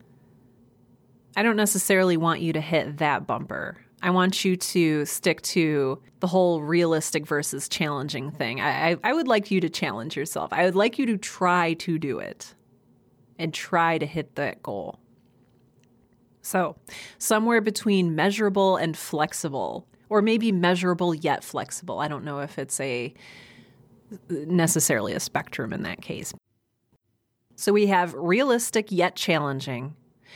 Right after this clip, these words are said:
and then we also have measurable yet flexible. My third set of guidelines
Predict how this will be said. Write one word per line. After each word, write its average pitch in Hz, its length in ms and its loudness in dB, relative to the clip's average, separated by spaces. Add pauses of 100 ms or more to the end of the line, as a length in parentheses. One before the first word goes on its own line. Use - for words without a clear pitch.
(340)
and 190 140 4
then 196 80 4
we 196 120 4
also 185 360 2
have 165 340 0
measurable 202 920 2
yet 175 260 0
flexible. - 760 -10 (1400)
My 220 180 0
third 311 360 0
set 214 220 2
of 180 140 -2
guidelines 135 920 -6